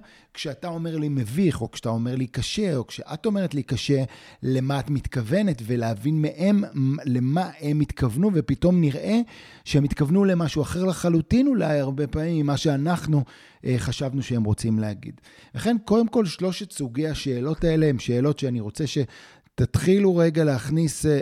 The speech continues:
אה, לראש ולשאול את עצמכם מאיפה שאלתי, איזה שאלה, השאלה הזאת ששאלתי עכשיו, האם היא שאלה פתוחה, סגורה, אה, שאלת פיצוח וכולי. אה,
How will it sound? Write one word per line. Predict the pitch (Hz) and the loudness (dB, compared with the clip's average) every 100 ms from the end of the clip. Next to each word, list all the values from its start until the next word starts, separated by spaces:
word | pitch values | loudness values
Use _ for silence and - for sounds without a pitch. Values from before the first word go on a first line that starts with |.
| - | -2
אה, | 127 123 123 | -2 0 2
לראש | 123 120 160 170 131 | 2 4 6 6 2
ולשאול | 127 117 165 160 | -2 0 0 0
את | |
עצמכם | 170 - 156 180 170 - | -2 -4 -4 -2 -2 -4
מאיפה | 143 139 - 180 - 185 | -2 0 2 0 2 -2
שאלתי, | - 156 131 131 117 | -2 -2 -2 -2 -2
איזה | 139 170 | -2 -2
שאלה, | - 170 139 131 | 2 4 4 2
השאלה | 120 - 127 175 | 0 0 0 0
הזאת | 170 151 | -2 -4
ששאלתי | 131 - 131 139 127 | -6 -4 -4 -4 -6
עכשיו, | 120 - 175 208 - - - - | -8 -2 0 -2 -6 -18 -16 -2
האם | 135 | 2
היא | 151 | 2
שאלה | 151 131 120 | 4 2 2
פתוחה, | - - 113 131 202 160 | -2 -2 -2 0 0 0
סגורה, | 113 113 117 151 165 156 - - - - | 0 0 2 4 2 0 -6 -20 -20 -6
אה, | 117 117 117 113 | 0 2 2 2
שאלת | 107 127 120 - - | 2 0 0 -2 -6
פיצוח | 107 - 170 120 117 | -8 0 0 0 -4
וכולי. | 110 - 107 104 _ _ _ _ _ _ _ _ _ _ _ _ _ _ _ _ _ - | -8 -8 -12 -14 _ _ _ _ _ _ _ _ _ _ _ _ _ _ _ _ _ -8
אה, | 123 127 131 | -2 -2 -2